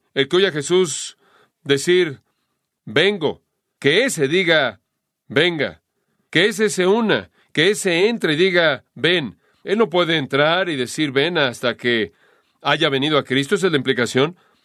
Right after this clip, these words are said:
La Biblia con frecuencia retrata a los incrédulos que no tienen oídos para oír, sino por otro lado, son los que tienen oídos para oír y son los que se redimen, son los que se vuelven los redimidos. Y el hombre debe desear el oír, debe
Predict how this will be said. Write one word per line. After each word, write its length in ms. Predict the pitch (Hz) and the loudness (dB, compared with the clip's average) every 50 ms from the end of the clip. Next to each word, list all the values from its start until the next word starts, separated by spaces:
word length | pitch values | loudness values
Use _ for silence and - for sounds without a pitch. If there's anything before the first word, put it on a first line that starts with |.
| _ | _
La 160 | - 127 135 143 | 0 0 0 2
Biblia 280 | 208 269 247 185 143 | 0 0 0 -2 -2
con 160 | - 127 117 | -2 -4 -8
frecuencia 540 | 117 123 113 - 151 170 165 131 156 160 151 | -8 -8 -4 -2 -2 -2 0 0 0 0 2
retrata 480 | 139 135 127 - - 160 185 196 - 165 | 2 0 -2 -2 0 0 0 0 0 -2
a 20 | |
los 180 | 139 127 - - | -4 -4 -4 -4
incrédulos 540 | 123 110 - 175 190 160 131 123 120 117 - | -8 -4 -2 -2 -2 0 0 0 -2 -2 -2
que 100 | 127 120 | -2 -2
no 100 | 147 131 | 0 0
tienen 220 | 147 143 135 120 | 0 0 0 2
oídos 300 | 117 120 139 139 120 - | 2 2 2 0 -2 0
para 180 | - 113 107 101 | 0 0 0 2
oír, 280 | 104 139 170 147 113 | 0 0 0 -2 -4
sino 240 | - - 110 104 101 | -4 -4 -4 -4 -2
por 140 | - 113 120 | 0 0 0
otro 200 | 139 135 120 113 | 0 0 0 0
lado, 320 | 120 135 135 127 113 - - - - - - - - | 2 2 2 0 -2 -4 -8 -20 -20 -20 -20 -20 -14
son 280 | - - 147 156 160 | -4 -2 0 2 2
los 180 | 160 151 143 - | 0 0 -2 -2
que 340 | - 135 123 110 98 - _ _ _ _ _ _ - | -2 -2 -2 -2 -4 -6 _ _ _ _ _ _ -4
tienen 320 | 143 147 156 160 156 139 | -2 0 2 2 2 2
oídos 340 | 123 123 139 147 143 135 - | 2 2 2 2 0 -2 0
para 180 | 123 117 113 | 0 0 2
oír 240 | 110 120 156 170 143 | 2 2 2 2 2
y 60 | 120 | 0
son 220 | 113 - 143 139 139 | 0 2 2 2 2
los 200 | 139 135 131 - | 2 0 -2 -4
que 340 | - 123 113 107 98 101 _ | -4 -2 0 0 -2 -4 _
se 200 | - - - 110 | -14 -6 -4 -4
redimen, 600 | 101 104 110 104 113 151 175 165 131 95 78 - _ _ _ _ _ - _ | -2 0 0 0 2 0 0 0 -2 -4 -6 -8 _ _ _ _ _ -20 _
son 220 | - - 151 156 156 | -4 0 0 2 2
los 140 | 156 139 | 2 0
que 320 | - - 139 127 113 104 - _ _ _ | 0 -2 0 0 0 -4 -6 _ _ _
se 180 | - - - 127 | -10 -2 -2 0
vuelven 360 | 117 139 156 160 160 151 135 | 2 2 0 2 0 0 0
los 120 | 131 120 | 0 0
redimidos. 560 | 113 117 110 110 120 165 175 143 104 - - _ _ - - - - - _ - | 0 0 0 2 2 2 2 2 -2 -4 -8 _ _ -20 -20 -20 -20 -18 _ -2
Y 80 | 127 | 0
el 100 | 131 135 | 2 2
hombre 200 | 156 180 175 165 | 2 0 0 0
debe 180 | 151 165 170 160 | -2 0 0 2
desear 460 | 143 123 - - 143 156 170 175 151 | 0 0 0 0 0 2 2 2 0
el 120 | 131 120 117 | 0 0 0
oír, 360 | 113 139 180 185 175 143 120 | 0 0 0 -2 -4 -2 0
debe 380 | 139 147 151 151 139 117 101 | 0 0 2 2 0 0 -2